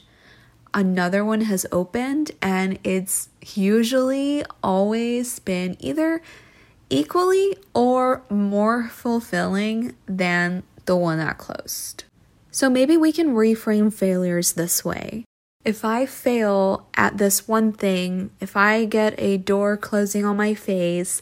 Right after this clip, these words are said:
then that means that an even better opportunity is going to present itself. And I now have something to look forward to, right? So once I process my emotions, because yeah, it's gonna sting, it's gonna suck, I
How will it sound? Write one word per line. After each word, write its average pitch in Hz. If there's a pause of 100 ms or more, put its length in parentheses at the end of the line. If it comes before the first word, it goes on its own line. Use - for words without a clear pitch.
(160)
then 247
that 311
means 196
that 202
an 196 (180)
even 277
better 196
opportunity 196
is 196
going 180
to -
present -
itself. 170 (320)
And 214
I 208
now 226
have 214
something 185
to 196
look 175
forward 175
to, -
right? 170
So 196
once 226
I 226
process 233
my 233
emotions, 240
because 196
yeah, 269
it's -
gonna 269
sting, 262
it's 196
gonna 214
suck, - (600)
I 220